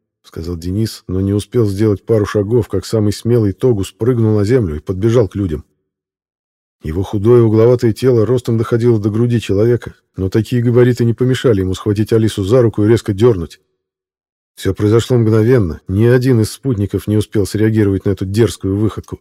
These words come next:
Нок, шедший в конце колонны недалеко от Глеба и его жены, тут же вскинул копьё и пронзил Тогу грудь. Животное дёрнулось, громко вскрикнув от боли,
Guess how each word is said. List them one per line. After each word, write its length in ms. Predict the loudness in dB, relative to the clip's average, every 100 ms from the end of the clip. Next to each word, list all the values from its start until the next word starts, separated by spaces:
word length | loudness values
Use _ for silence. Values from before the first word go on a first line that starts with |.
| _ _ _ _ _ _ _ -4
Нок, 320 | 2 2 2
шедший 320 | -2 -2 -2
в 60 | -2
конце 280 | -2 0 0
колонны 380 | 2 2 2
недалеко 380 | 2 0 0 0
от 80 | 0
Глеба 340 | 2 2 4
и 40 | 2
его 140 | 0
жены, 380 | 0 0 0 0 _ _ _
тут 220 | -2 2
же 80 | 0
вскинул 380 | 0 0 0 2
копьё 340 | 0 2 2
и 60 | 2
пронзил 500 | 2 0 2 0 0
Тогу 260 | 0 0
грудь. 360 | 2 2 0 -6 _ _ _ _ _ _ -16
Животное 520 | -8 -4 -2 -2 -4
дёрнулось, 520 | 2 2 4 0 -2
громко 340 | -2 0 0 -2
вскрикнув 400 | 0 0 0 -2
от 160 | 0
боли, 320 | 2 2 0